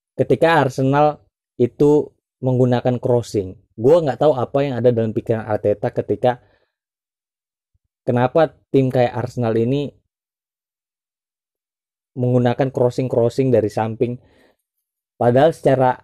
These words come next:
aer-, aerial duel ya, siapa sih striker yang efisien untuk duel-duel udara kayak gitu? Aubameyang aja nggak cocok jadi target man, lebih ke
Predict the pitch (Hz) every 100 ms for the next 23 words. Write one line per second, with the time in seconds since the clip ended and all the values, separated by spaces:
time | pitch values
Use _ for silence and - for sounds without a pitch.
0 | _ _ _ _ _ _ _ - 123 127
1 | - - 123 123 127 127 123 123 120 131
2 | 156 123 92 104 _ _ _ - 120 160
3 | 165 160 131 127 120 - 135 117 107 -
4 | - _ _ _ _ _ _ _ _ _
5 | - 120 127 113 135 131 131 117 120 113
6 | - _ _ _ - 117 117 113 113 113
7 | 117 110 104 110 107 107 104 98 110 127
8 | _ _ _ _ _ _ _ 113 117 123
9 | 127 127 120 123 175 143 - _ 139 131
10 | 156 120 104 107 104 - 110 98 98 131
11 | 110 107 123 120 _ 113 107 107